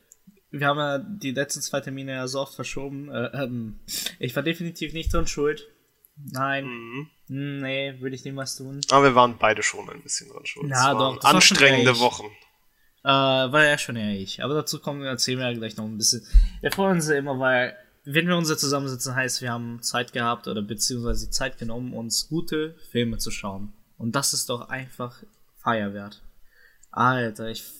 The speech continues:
Speaker 1: ich freu mich jedes Mal, weil ich, ich find, ich merke einfach jetzt so, wo das Erwachsenenleben so richtig eingetroffen ist, wo man, scheiße, ich muss ja morgen wieder um neun auf der Arbeit sein, so nach Motto. Ähm, und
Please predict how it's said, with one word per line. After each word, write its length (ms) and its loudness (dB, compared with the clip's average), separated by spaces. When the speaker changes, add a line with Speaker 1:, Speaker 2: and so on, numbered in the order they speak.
Speaker 1:
ich 320 -8
freu 120 2
mich 140 -6
jedes 260 -2
Mal, 200 -2
weil 240 -2
ich, 260 -12
ich 140 -14
find, 200 -8
ich 320 -12
merke 300 -2
einfach 300 -6
jetzt 240 -2
so, 240 -4
wo 60 -4
das 160 2
Erwachsenenleben 1000 -2
so 120 -4
richtig 400 -4
eingetroffen 580 -2
ist, 200 -2
wo 220 -4
man, 260 -4
scheiße, 320 0
ich 80 -12
muss 120 -6
ja 80 -2
morgen 280 -2
wieder 140 0
um 80 -2
neun 420 -6
auf 160 -10
der 100 0
Arbeit 280 2
sein, 180 -4
so 120 -8
nach 120 -10
Motto. 360 -8
Ähm, 520 -2
und 600 -2